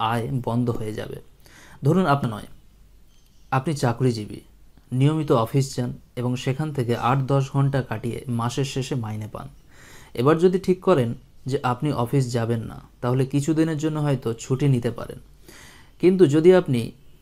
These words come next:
ঠিক করেন যে এক মাস আপনি অফিসই যাবেন না, তাহলে কি আপনার চাকরি থাকবে? যদি চাকরি কোনোভাবে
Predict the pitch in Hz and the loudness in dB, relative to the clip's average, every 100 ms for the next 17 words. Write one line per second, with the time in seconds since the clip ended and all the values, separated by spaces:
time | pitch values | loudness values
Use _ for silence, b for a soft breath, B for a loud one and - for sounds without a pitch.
0 | - - 156 160 160 151 147 - 120 127 | -8 -4 -2 2 2 4 0 0 -2 -2
1 | 160 180 - 165 165 123 113 160 170 147 | 0 0 0 -2 -2 -2 -2 -2 0 2
2 | 131 120 110 - - - - - - - | 2 2 -2 -10 -18 -20 -20 -20 -20 -4
3 | 139 156 156 156 139 147 139 110 - 123 | 2 2 4 2 2 -2 -4 -6 -4 -6
4 | 120 120 107 120 - - - - - b | -4 -8 -6 -8 -8 -14 -20 -20 -20 b
5 | b b - 139 170 170 156 175 165 165 | b b 0 2 2 2 2 2 2 -2
6 | 160 160 | 0 0